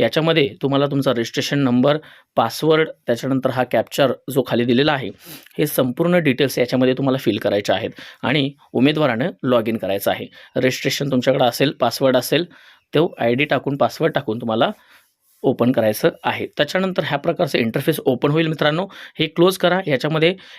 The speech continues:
ॲप्लिकेशन डिटेल आहे, पोस्ट सिलेक्शन आहे आणि हेल्प डेस्क आहे. तर पोस्ट सिलेक्शनवरती क्लिक करायचं आहे तुम्हाला. सिम्पली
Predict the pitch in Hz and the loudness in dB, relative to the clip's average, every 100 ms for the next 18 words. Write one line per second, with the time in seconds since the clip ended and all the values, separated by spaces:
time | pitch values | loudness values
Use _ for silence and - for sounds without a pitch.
0 | - 127 139 147 160 170 156 147 156 143 | -6 -4 0 0 0 0 0 2 0 0
1 | 160 - 147 151 160 160 165 156 147 160 | -2 0 0 2 0 0 0 0 0 0
2 | 165 170 143 117 113 - 98 113 - - | 0 0 0 0 -2 0 -2 -4 -10 -18
3 | - 135 - 175 - - 156 - 170 165 | -6 -6 2 0 0 -2 -2 0 0 0
4 | 143 165 151 143 147 143 143 147 143 147 | 0 -4 -4 -4 -2 -2 0 -2 0 0
5 | 180 202 _ _ _ _ _ _ _ - | -2 -4 _ _ _ _ _ _ _ -20
6 | - - 160 147 151 | -14 0 2 2 0